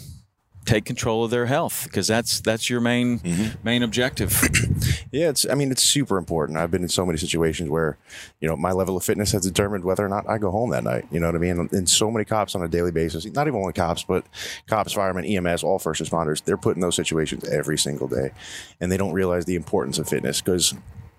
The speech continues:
Speaker 2: our job is to put other people first. You know, it's,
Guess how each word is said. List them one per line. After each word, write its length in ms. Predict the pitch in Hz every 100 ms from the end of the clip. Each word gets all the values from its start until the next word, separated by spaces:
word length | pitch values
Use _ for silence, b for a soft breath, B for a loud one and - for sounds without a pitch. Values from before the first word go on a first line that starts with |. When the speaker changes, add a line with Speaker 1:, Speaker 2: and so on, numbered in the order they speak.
| _ _ - - -
Speaker 2:
our 100 | 92
job 280 | 95 113 107
is 60 |
to 60 | -
put 140 | 110
other 180 | 107 98
people 240 | 90 110 98
first. 440 | 123 151 - - -
You 140 | 90
know, 120 | 82 92 -
it's, 280 | 98 -